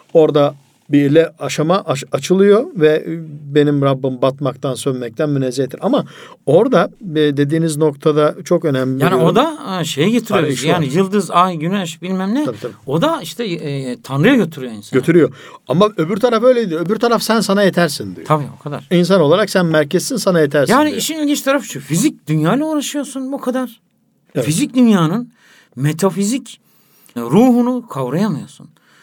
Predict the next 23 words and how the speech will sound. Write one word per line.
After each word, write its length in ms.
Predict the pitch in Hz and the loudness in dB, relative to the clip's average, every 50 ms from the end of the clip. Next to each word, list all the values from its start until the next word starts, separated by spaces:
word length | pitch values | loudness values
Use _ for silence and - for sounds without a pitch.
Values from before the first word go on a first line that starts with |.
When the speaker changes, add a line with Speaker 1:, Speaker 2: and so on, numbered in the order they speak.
| _ _ _ | _ _ _
Speaker 2:
Yani 240 | 135 135 135 135 170 | -8 -4 -2 -2 -2
bu 100 | 214 214 | 0 2
kadar 240 | 247 220 214 180 | 2 2 2 2
göklere 520 | 139 113 113 139 139 139 - 165 165 170 175 | 0 -2 -4 -6 -6 -6 -6 -4 -4 -4 -4
açılıyorsun, 500 | 175 165 - 196 165 175 165 165 - - | -6 -10 -10 -10 -10 -10 -12 -12 -12 -14
açılıyorsun, 480 | 165 165 - - - 165 160 - - | -12 -14 -14 -12 -14 -14 -14 -14 -14
açılıyorsun, 460 | 165 160 - - - - 147 - - - | -14 -14 -14 -14 -14 -14 -14 -14 -14 -16
açılıyorsun 460 | 160 - - 170 139 135 - 196 208 | -18 -18 -16 -16 -16 -14 -14 -14 -14
ama 220 | - 113 117 131 127 | -10 -10 -8 -8 -6
gelip 340 | 110 120 123 143 165 160 | -6 -6 -6 -6 -8 -8
yere 160 | 123 120 123 - | -10 -10 -10 -10
çakılıyorsun. 580 | - - - - - - - - - - _ _ _ _ _ _ _ _ _ _ _ | -12 -14 -14 -18 -20 -20 -20 -20 -20 -20 _ _ _ _ _ _ _ _ _ _ _
Speaker 1:
Değil 120 | 139 143 143 | -4 -4 -4
mi? 160 | 113 101 104 - _ _ _ _ _ _ _ _ _ _ _ _ _ _ _ _ _ - | -6 -10 -14 -20 _ _ _ _ _ _ _ _ _ _ _ _ _ _ _ _ _ -2
Yani, 320 | 131 131 127 123 110 110 - | -2 0 0 -2 -4 0 2
Speaker 2:
Bu 100 | 202 277 | 4 4
ne? 60 | 285 | 4
Speaker 1:
evet. 180 | 277 302 262 247 | 4 2 0 -4
Speaker 2:
Bu 220 | 294 311 302 - | -4 -6 -6 -6
ifrat 360 | - 226 202 - 269 262 262 - | -6 -6 -4 -4 -6 -6 -4 -4
tefrit 360 | 240 226 220 240 240 - - | -6 -6 -6 -10 -14 -14 -16
bu 60 | - | -18
işte. 220 | - - - - | -18 -18 -20 -20